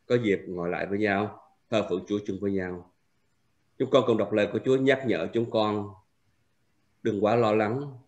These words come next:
về những nhu cầu trong đời sống thực tế này. Bởi vì Chúa là Cha của chúng con, Ngài biết chúng con nhu cầu gì và Ngài sẽ ban phát. Chúa, trong cuộc sống chúng con, chúng con nhận biết rõ rất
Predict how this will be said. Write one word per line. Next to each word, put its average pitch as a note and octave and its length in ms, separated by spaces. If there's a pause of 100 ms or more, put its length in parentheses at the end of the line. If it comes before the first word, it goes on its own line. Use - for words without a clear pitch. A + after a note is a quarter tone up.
về F#2+ 80
những G#2 200
nhu A2 80 (100)
cầu F2+ 160 (400)
trong G2 100
đời F2+ 160
sống F#2+ 140
thực - 140
tế F#2+ 140
này. E2+ 260 (680)
Bởi A2+ 120
vì G#2 260
Chúa C3 320 (500)
là - 80 (100)
Cha G#2+ 320
của G2+ 120
chúng G2+ 120
con, G2 180
Ngài F2+ 140
biết A#2 120
chúng A2 140
con G#2+ 220
nhu G#2+ 160
cầu F2+ 140
gì E2+ 260 (460)
và F#2 60
Ngài F2 180
sẽ G2 80
ban F#2 260
phát. F#2+ 180 (880)
Chúa, A2+ 160
trong G#2 160
cuộc F2+ 100
sống G2+ 220
chúng G#2+ 160
con, F#2 280 (100)
chúng - 100
con G2 120
nhận F2+ 120
biết G2+ 140
rõ F#2+ 200
rất A2+ 80